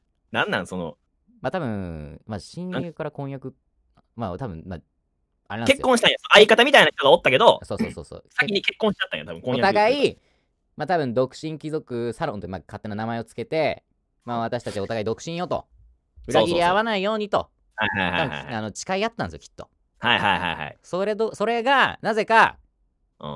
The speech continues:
Speaker 1: ん。
Speaker 2: ちょっと私結婚することになったわってなって、もう裏切られたと。
Speaker 1: 裏切られたと。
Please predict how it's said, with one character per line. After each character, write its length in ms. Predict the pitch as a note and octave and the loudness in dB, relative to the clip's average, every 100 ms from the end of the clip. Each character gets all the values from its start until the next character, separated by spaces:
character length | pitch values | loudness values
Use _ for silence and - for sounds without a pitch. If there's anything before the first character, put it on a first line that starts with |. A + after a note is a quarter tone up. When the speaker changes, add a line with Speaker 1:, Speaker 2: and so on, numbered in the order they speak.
| B1 | -12
Speaker 1:
ん。 20 | |
Speaker 2:
ち 40 | |
ょ 40 | - | -14
っ 20 | |
と 120 | - F2 | -10 -10
私 280 | F2+ A2+ | -10 -14
結 160 | - - | -20 -20
婚 160 | C#3 C#3+ | -18 -16
す 80 | |
る 60 | C#3+ | -16
こ 120 | C#3+ | -16
と 60 | D#3 | -12
に 60 | |
な 80 | C3 | -12
っ 80 | C3+ | -12
た 100 | - | -12
わ 60 | D2+ | -14
っ 60 | |
て 160 | _ E2+ | _ -10
な 80 | B2 | -6
っ 40 | C3+ | -4
て、 160 | B2 E3+ | -2 -2
も 140 | G#2 | -2
う 20 | G#2+ | 2
裏 160 | C#3+ | 2
切 80 | C#3+ | 4
ら 100 | E3 | 2
れ 80 | E3 | 4
た 140 | F3+ | 4
と。 160 | - - _ _ - | 2 -6 _ _ -12
Speaker 1:
裏 160 | A#2+ B2+ | -4 2
切 80 | |
ら 140 | B2+ B2 | 4 4
れ 80 | G#2+ | 2
た 100 | C3 | 0
と。 160 | E2+ | -2